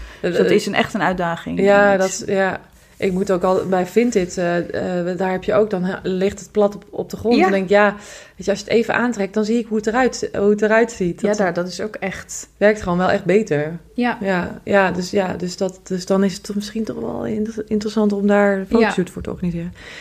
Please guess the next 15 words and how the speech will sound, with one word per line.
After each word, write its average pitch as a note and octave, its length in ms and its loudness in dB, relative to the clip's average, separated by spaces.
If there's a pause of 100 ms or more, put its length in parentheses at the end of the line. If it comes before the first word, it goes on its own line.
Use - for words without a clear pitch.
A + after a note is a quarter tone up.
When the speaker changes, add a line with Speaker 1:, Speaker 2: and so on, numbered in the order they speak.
(140)
Speaker 2:
Hey, G#3+ 180 4
en G#3+ 80 6
hoe A#3+ 120 4
vind A#3 220 2
je, A3+ 160 2
hoe A3 160 4
vind A3 200 0
je A3+ 60 -2
het G#3+ 100 -4
om, G#3 300 4 (280)
om G3+ 160 2
je G3+ 100 6
werk G3+ 200 2
te G#3 80 -4
verkopen? F#3 840 2